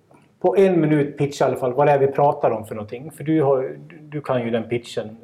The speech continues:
mycket bättre, så att vi, så att lyssnaren och tittaren, ja, får en backstory bara då.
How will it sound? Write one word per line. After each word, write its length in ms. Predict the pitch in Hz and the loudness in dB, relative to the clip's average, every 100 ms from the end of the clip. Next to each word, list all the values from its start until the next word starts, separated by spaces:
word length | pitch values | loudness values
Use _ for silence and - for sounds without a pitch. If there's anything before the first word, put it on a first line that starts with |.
| - | -10
mycket 320 | 135 127 120 | -8 -6 -2
bättre, 580 | 156 156 160 - 113 113 - 123 | 0 -2 -4 -4 -4 -4 -10 -18
så 160 | 117 - | -8 -6
att 140 | 139 | -4
vi, 100 | 127 127 - | -6 -12 -16
så 120 | - 135 | -8 -8
att 180 | - | -4
lyssnaren 500 | 127 143 - 170 160 | -2 -2 -2 0 2
och 60 | 151 | 0
tittaren, 760 | 131 127 - 127 123 117 123 - - _ _ _ _ _ _ _ - | -2 -4 0 2 2 -2 -8 -14 -20 _ _ _ _ _ _ _ -12
ja, 300 | 147 123 - | -10 -10 -4
får 400 | - 185 170 165 | 2 6 4 2
en 160 | 156 135 | 0 2
backstory 560 | 170 - - 107 104 | 0 0 -6 -6 -6
bara 280 | 101 127 - | -6 -8 -8
då. 160 | - | -12